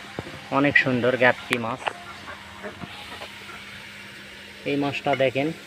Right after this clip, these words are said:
প্রচুর লোড, এগুলা হচ্ছে ডিম দিবে, মানে বাচ্চা দেয় সরাসরি দর্শক। ভিডিওর সাথেই থাকুন, আমি বাচ্চাগুলো আপনাদেরকে একটু দিকে দেখে নিয়ে আসি।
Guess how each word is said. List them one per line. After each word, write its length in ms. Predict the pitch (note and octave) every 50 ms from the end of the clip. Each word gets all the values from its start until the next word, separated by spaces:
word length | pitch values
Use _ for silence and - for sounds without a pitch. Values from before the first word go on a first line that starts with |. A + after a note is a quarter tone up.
| - - - - - - - -
প্রচুর 320 | - D#3 C#3+ - D#3 D3+ C#3+ C3+ B2+
লোড, 160 | B2+ C3 B2+ - - - - - - - - - - - - - - - - - - - - C3
এগুলা 220 | B2+ B2 C3 C3 A#2+
হচ্ছে 200 | A#2 G#2+ - - B2 A#2 A#2
ডিম 160 | C3+ C#3 C#3+ C#3+ C3+ B2
দিবে, 200 | C3 B2 B2+ B2+ A#2+ A#2+ A2+ A2+ A2+ A#2
মানে 160 | A#2+ B2 B2 A2+ B2
বাচ্চা 280 | B2+ B2+ - - C#3 C3+ A#2+
দেয় 140 | A#2+ A#2+ A2+ -
সরাসরি 440 | - B2+ B2+ A#2+ - - B2 A#2 A#2 G#2+ A2+
দর্শক। 280 | A2 - - - B2+ B2+ - -
ভিডিওর 300 | A#2 A2 A#2+ B2 A#2+ - -
সাথেই 240 | B2 A#2+ - A#2+ A2+ -
থাকুন, 220 | A2+ G#2 G#2 A#2 A#2+ A#2 A2+
আমি 100 | A2+ A2 G#2+ A#2
বাচ্চাগুলো 420 | A#2 - - B2 A#2 A2+ A2+ A2+ A#2 A2
আপনাদেরকে 420 | - - A2+ G#2 A2 G#2+ G2+ - A2 -
একটু 160 | - - A#2 G#2+ G#2+
দিকে 200 | A#2+ G#2+ - A#2+ A2 G#2+ B2
দেখে 200 | B2 - A#2 A2+ A2
নিয়ে 140 | A2 G#2+ G#2 G2+
আসি। 160 | - -